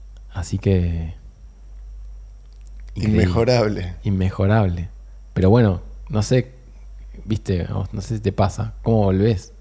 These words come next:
Speaker 1: a otra cosa? ¿Qué sé yo?
Speaker 2: Sí, a mí no, porque ya estaba medio seteado en esto después del cierre de,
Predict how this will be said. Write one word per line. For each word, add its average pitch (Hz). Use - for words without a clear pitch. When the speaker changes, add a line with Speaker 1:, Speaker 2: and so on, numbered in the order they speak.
Speaker 1:
a 123
otra -
cosa? -
¿Qué 110
sé -
yo? -
Speaker 2:
Sí, 127
a 101
mí 113
no, 131
porque 92
ya -
estaba 107
medio 107
seteado 104
en 101
esto 107
después 98
del 92
cierre 98
de, 87